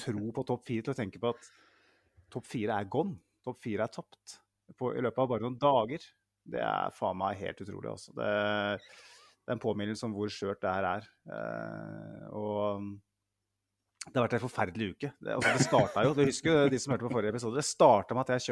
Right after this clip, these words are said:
kjørte av veien på mandagsmorgenen. Rett ved et grustak, hvor de ikke hadde grusa.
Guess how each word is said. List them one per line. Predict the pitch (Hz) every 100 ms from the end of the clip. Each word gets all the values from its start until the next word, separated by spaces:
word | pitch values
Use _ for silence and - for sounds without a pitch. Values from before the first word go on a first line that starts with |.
| 98
kjørte |
av | 117 95
veien | 120 139
på | 127
mandagsmorgenen. | 107 98 - 117 135 135 _ _ _ _ _ _ _ _ -
Rett | 143 139
ved | 156
et | 131
grustak, | 139 - 151 151 - - _ _ _
hvor | -
de | 135
ikke | 120
hadde | 131 139
grusa. | 120 156